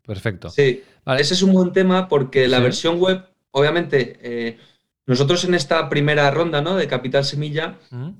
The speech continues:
Speaker 2: hemos levantado unos recursos mínimos para crear la aplicación. Eh, no hemos creado la web aposta.
Speaker 1: Claro.
Speaker 2: En el sentido de que, tú imagínate, por ejemplo, Raúl, que yo creo una web o empiezo a monetizar la plataforma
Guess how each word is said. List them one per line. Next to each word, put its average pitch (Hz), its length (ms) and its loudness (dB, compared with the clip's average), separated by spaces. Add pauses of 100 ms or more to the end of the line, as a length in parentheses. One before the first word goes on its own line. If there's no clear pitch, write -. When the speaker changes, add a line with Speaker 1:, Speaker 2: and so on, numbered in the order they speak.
(320)
Speaker 2:
hemos 139 280 2
levantado 156 320 4
unos 165 140 2
recursos 143 420 -2
mínimos 160 400 2
para 135 200 0
crear 127 180 0
la 151 60 2
aplicación. 131 680 0
Eh, 117 120 -10
no 123 160 2
hemos 156 200 2
creado 156 180 0
la 143 100 2
web 147 260 0
aposta. 135 440 -4 (380)
Speaker 1:
Claro. 98 220 -6
Speaker 2:
En 123 60 2
el 123 80 4
sentido 127 320 2
de 160 100 4
que, 135 480 0 (120)
tú 156 80 -8
imagínate, 165 460 0
por 160 120 2
ejemplo, 160 380 -2
Raúl, 170 320 0
que 135 120 0
yo 147 160 0
creo 147 220 0
una 143 200 2
web 180 260 0 (580)
o 131 120 0
empiezo 135 340 0
a - 20 0
monetizar 139 460 0
la 131 160 0
plataforma 160 680 -2